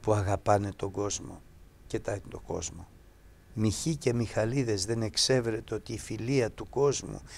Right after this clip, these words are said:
είναι έχθρα του Θεού; Όποιος λοιπόν θελήσει να είναι φίλος του κόσμου, εχθρός του Θεού καθίσταται». Εχθρός του Θεού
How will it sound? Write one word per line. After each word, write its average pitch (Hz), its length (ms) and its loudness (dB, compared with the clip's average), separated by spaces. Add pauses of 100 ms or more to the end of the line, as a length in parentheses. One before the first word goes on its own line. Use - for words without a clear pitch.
(260)
είναι 135 340 8
έχθρα 131 400 6
του - 180 -6
Θεού; 185 360 0 (1600)
Όποιος 143 400 10
λοιπόν 139 320 8
θελήσει 151 440 6
να 147 80 6
είναι 143 200 6
φίλος 196 460 6
του 143 120 -4
κόσμου, 180 440 2 (340)
εχθρός 202 760 12
του 147 120 -2
Θεού 120 300 -2
καθίσταται». - 680 -10 (2500)
Εχθρός - 800 -4
του 110 160 -10
Θεού 101 460 -8